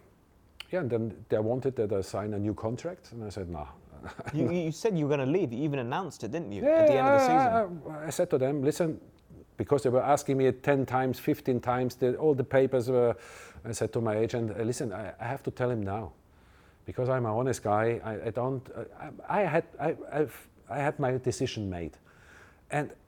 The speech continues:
Speaker 1: I have to let them know, you know, because I think this is unfair. If, if I wait till February, March, uh, uh, no, I know it now. It's, it's, uh, November, December. I think it was beginning of December. I know it now. I'm not signing a new contract."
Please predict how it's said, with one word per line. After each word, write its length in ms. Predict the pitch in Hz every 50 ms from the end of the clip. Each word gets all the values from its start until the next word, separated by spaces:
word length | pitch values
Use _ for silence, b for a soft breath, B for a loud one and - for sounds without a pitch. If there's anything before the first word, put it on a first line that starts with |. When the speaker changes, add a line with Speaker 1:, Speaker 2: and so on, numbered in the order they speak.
| _ _ - _ _ _ -
Speaker 1:
I 80 | 170
have 200 | 170 175 185 - -
to 80 | 131
let 180 | 107 107 117 110
them 140 | 104 87 82
know, 220 | 78 87 95 - - - -
you 80 | 69
know, 160 | 80 98 110 104
because 300 | - 98 - - 113 104
I 80 | 127 123
think 180 | - - 175
this 160 | 143 110 92
is 100 | 90 - -
unfair. 500 | - 90 92 87 - 82 69 65 64 65 -
If, 260 | 76 85 - - - - -
if 160 | 101 - - -
I 100 | 90 95
wait 320 | 90 87 95 101 101 -
till 200 | - - 98 90
February, 500 | 87 - - - 95 101 92 95 95 95
March, 540 | 87 90 87 87 95 95 98 90 - - - - -
uh, 40 |
uh, 340 | 90 90 90 85 85 90 85 - - 98 95 90 87 101
no, 220 | 156 202 214 180 -
I 140 | 120 135 131
know 180 | 131 143 151
it 120 | 147 135 127
now. 240 | 135 143 170 180
It's, 200 | 165 151 147 -
it's, 300 | - 127 - - - - -
uh, 80 | 131
November, 580 | 123 117 113 107 107 120 131 151 156 156 156 160 - B B B B B
December. 440 | B 110 104 - - 120 131 143 147
I 160 | 131 90 92
think 180 | 92 - 117 113
it 60 | 101
was 100 | 98 92
beginning 320 | - - 92 92 107 110 104
of 100 | 87 -
December. 360 | - 85 - 101 113 107 -
I 80 | - 151
know 240 | 151 135 127 131 147
it 100 | 135 110
now. 280 | 107 110 123 160 170 - B B B B B B B B
I'm 160 | - 110 107 113
not 200 | 120 120 120 -
signing 380 | - - 113 117 120 117 117
a 60 | 107
new 180 | 101 101 104 98
contract." 500 | - - 123 151 - - 175 175 - _